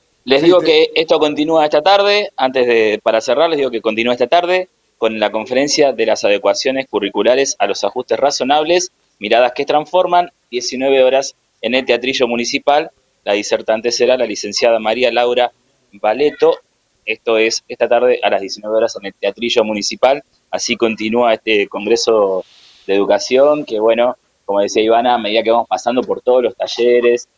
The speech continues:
Speaker 1: por todas las conferencias, vemos el interés de los docentes y todos muy concurridos,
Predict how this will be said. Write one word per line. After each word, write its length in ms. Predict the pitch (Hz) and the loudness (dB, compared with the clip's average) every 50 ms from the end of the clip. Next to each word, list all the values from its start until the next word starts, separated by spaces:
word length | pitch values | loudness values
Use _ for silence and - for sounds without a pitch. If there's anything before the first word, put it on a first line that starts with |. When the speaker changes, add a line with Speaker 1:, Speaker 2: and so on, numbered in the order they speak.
| _ _ _ _ | _ _ _ _
Speaker 1:
por 180 | _ 98 92 - | _ -6 -6 -2
todas 160 | - 117 113 | 0 2 2
las 100 | 113 110 | 0 0
conferencias, 680 | - 101 98 - 101 98 107 120 123 123 - 123 110 104 | -2 -8 -6 -4 -2 0 0 0 -2 -2 -2 -2 0 0
vemos 380 | 110 110 113 113 117 110 - | 0 -2 -2 -2 -4 -2 -4
el 80 | 107 95 | -6 -6
interés 320 | 98 98 95 98 104 110 | -6 -4 -2 0 0 2
de 100 | 113 110 | 2 2
los 120 | 104 98 98 | 2 0 0
docentes 520 | 95 92 - - 120 123 117 127 123 - 98 | -2 -4 -2 -2 -2 0 0 -4 -4 -4 -10
y 40 | 92 | -4
todos 280 | - 120 123 120 113 | 0 2 2 2 0
muy 200 | 107 113 120 123 | -2 -4 -4 -2
concurridos, 720 | 123 123 113 107 101 104 101 104 113 117 120 127 131 - | 0 -2 -2 0 -2 -4 0 0 2 4 4 2 2 0